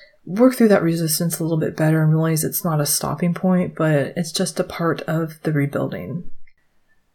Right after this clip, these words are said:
I just want to say again that I'm not an expert in this, and I don't feel comfortable giving a detailed explanation of something I'm still learning about myself.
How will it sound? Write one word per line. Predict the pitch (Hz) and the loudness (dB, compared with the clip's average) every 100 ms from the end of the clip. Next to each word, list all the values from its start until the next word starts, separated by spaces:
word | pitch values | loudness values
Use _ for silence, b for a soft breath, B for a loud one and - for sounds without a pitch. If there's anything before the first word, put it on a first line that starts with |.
| _ _ _ _ | _ _ _ _
I | 214 | 6
just | 214 226 - | 6 6 6
want | 220 | 6
to | |
say | 220 208 196 | 6 6 6
again | 190 175 175 170 | 6 4 4 2
that | 160 | 2
I'm | 170 | 2
not | 170 165 | 2 2
an | 156 | 0
expert | 165 - 180 175 | -2 0 2 2
in | 170 | 2
this, | 165 165 - | 2 0 -2
and | - 160 160 160 | 0 0 0 0
I | 175 | 2
don't | 180 202 | 2 2
feel | 240 | 0
comfortable | 233 185 180 202 202 | 0 -2 -2 0 2
giving | 196 185 175 | 2 2 2
a | 165 | 0
detailed | 160 165 - 170 165 | -2 -4 -2 0 0
explanation | 170 170 - 156 160 165 - 175 | 0 -4 -2 0 0 0 0 0
of | 147 156 | 0 -2
something | - 160 156 165 | -2 -2 -2 -2
I'm | 160 | -2
still | 156 156 156 | -2 0 2
learning | 156 160 | 2 2
about | 160 156 147 | 2 0 0
myself. | 160 156 160 156 175 175 - | 0 -2 0 0 0 -2 -10